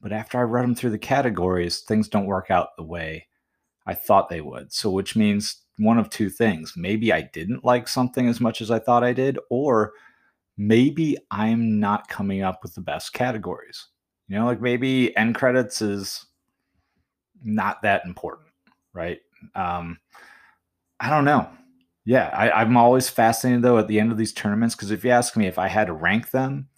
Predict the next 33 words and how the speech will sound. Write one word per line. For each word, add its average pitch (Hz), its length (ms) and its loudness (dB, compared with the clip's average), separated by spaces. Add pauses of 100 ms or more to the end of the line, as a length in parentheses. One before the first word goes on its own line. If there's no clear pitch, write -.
(280)
I'd 101 120 -10
probably 113 280 4
go 101 100 2
Spider-Man, 117 800 2 (880)
a 135 60 4
deserving 107 460 4
champion. 80 500 -10
That's, 95 260 -8
like, 98 220 -8
my 92 160 -6
favorite 85 540 -8
Phase 85 240 -12
Four 78 220 -12
movie 76 260 -20
so - 220 -14
far. - 320 -10 (600)
Um, 87 380 -16
then 120 180 0
it's 143 220 -4
either 123 540 2 (520)
Shang-Chi 117 960 0
or 104 300 0
Eternals. 123 640 0
Like, 110 140 0
I - 80 -4
feel 123 260 0
bad. 107 300 2
I 95 40 2
used, 107 260 0
like, 104 120 -4
this - 200 -10
little 92 180 0
random 87 720 -4